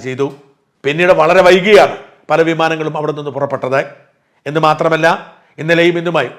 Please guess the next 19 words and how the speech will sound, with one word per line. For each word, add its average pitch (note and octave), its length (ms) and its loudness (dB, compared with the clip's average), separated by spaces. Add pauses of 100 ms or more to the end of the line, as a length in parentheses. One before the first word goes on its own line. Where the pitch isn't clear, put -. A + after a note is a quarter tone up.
(160)
ഒട്ടേറെ F#3+ 480 4
വിമാന F3 220 0 (100)
കമ്പനികൾ D3+ 300 -4 (420)
അവസാന D#3+ 420 0
നിമിഷം D#3+ 280 -6 (520)
വിമാന D#3+ 340 0 (220)
ട്രിപ്പുകൾ D3+ 420 -4 (360)
റദ്ദ് C#3 260 -4
ചെയ്തിട്ടുണ്ട്. B2 440 -4 (800)
ആയിരക്കണക്കിന് G3+ 560 2
മലയാളികളടക്കം E3+ 640 0 (340)
ലക്ഷക്കണക്കിന് E3+ 640 -4
മനുഷ്യർ C#3+ 320 -4 (640)
ലോകത്തിന്റെ E3 480 0
നാനാഭാഗത്തായി D3+ 680 -2 (100)
കുടുങ്ങിക്കിടക്കുന്നു. C#3 640 -8 (680)
ആകാശത്ത് D#3+ 560 2
വെച്ചുണ്ടായ D#3+ 360 0 (200)
അനിശ്ചിതത്വം D3+ 580 -4